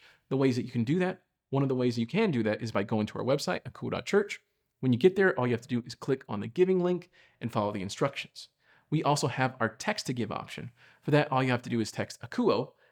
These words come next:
A K O U O, and the dollar amount you want to give to the number seven seven nine seven seven.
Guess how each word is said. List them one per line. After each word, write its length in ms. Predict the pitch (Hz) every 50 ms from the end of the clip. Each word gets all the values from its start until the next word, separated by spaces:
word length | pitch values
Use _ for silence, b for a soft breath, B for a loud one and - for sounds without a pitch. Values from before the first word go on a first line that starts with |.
| b b b
A 140 | 120 135
K 240 | 147 - 160 151 147
O 160 | - 120 127
U 180 | 156 170 160 127
O, 220 | 104 95 107 156 - -
and 100 | 117 117
the 40 | 113
dollar 260 | 117 113 113 117 113
amount 280 | 113 113 107 104 - 127
you 120 | 151 185
want 100 | 185 170
to 60 | 170
give 240 | 131 123 117 110 113
to 80 | - 117
the 80 | 113
number 260 | 110 107 107 107 101
seven 400 | 98 - - - 147 139 180 175
seven 340 | 160 - - 143 147 151 127
nine 340 | 113 101 101 101 101 101 104 b b b b b
seven 320 | b - - - - - 113
seven. 400 | - 139 135 113 - - -